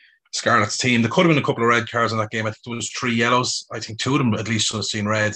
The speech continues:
There was, you know, uh, I think it was Boyle ended up with, with a Scarlets guy landing on his neck, and there was an awful swinging arm tackle on one of the, on, I think it was Blade, the Connacht nine. Um, but look, the most important thing, I, th-, I think overall as well,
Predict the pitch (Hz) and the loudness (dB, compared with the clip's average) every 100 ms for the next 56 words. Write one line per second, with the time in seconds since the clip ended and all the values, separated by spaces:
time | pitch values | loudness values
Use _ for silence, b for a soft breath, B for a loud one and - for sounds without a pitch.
0 | - 101 101 - - 107 107 107 104 101 | -8 -14 -10 -10 -10 -10 -6 -4 -4 -6
1 | - - - - - 95 98 110 107 - | -16 -20 -16 -14 -14 -16 -16 -18 -16 -12
2 | 117 107 101 107 113 110 107 - _ _ | -8 -6 -4 0 0 0 -2 -6 _ _
3 | _ B B B 113 110 104 110 101 107 | _ B B B -6 -2 -2 -4 -6 -8
4 | - 117 113 113 113 110 110 110 107 104 | -6 -2 0 0 -2 0 2 2 0 0
5 | 113 110 110 110 104 104 117 120 117 123 | 0 -2 -4 -8 -8 -8 -2 -2 0 -4
6 | 113 104 104 101 101 110 107 104 101 104 | -4 -4 -2 -4 -4 -6 -6 -6 -4 -4
7 | 104 104 101 _ B B B B B B | -4 -6 -6 _ B B B B B B
8 | - 110 113 107 123 110 101 107 110 110 | -2 2 2 0 0 -2 -2 0 2 0
9 | - - - 101 - 117 107 104 107 107 | -2 -10 -10 -8 -4 0 0 0 -2 -2
10 | 101 - _ _ _ b b - 107 104 | -2 -6 _ _ _ b b -6 -2 0
11 | 101 101 101 107 87 _ - 110 113 110 | 0 -2 -2 -6 -12 _ -14 -8 -6 -6
12 | 117 117 113 107 120 107 107 110 107 104 | -2 -2 -2 0 0 0 -4 -6 -4 -4
13 | 101 104 - - 110 117 117 107 - 127 | -6 -10 -18 -14 -12 -10 -10 -8 -2 0
14 | 123 127 120 127 143 147 139 147 135 | 2 4 6 6 8 6 6 6 6